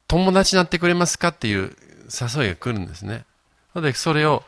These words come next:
クリックして、それでパン、友達が増えたわけなんですね。けど、それが友達なの？ね、それだけなの？って、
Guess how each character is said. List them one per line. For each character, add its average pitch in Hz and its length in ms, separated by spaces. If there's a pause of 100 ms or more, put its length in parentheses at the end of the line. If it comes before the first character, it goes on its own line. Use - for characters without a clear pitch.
(800)
ク - 120
リ 143 80
ッ - 20 (100)
ク 120 100
し - 120
て、 113 220 (360)
そ - 200
れ 165 80
で 165 100
パ 156 240
ン、 90 140 (180)
友 131 180
達 120 220
が 104 140
増 - 300
え 107 40
た 87 180
わ 80 120
け - 120
な 85 120
ん 92 40
で 98 80
す - 140
ね。 113 160 (680)
け 156 120
ど、 127 300 (400)
そ 156 320
れ 175 80
が 170 100
友 185 240
達 185 240
な 92 120
の？ 80 180 (1500)
ね、 123 240 (100)
そ - 140
れ 135 60
だ 139 120
け 151 100
な 104 120
の？ 78 100
っ 95 40 (200)
て、 82 140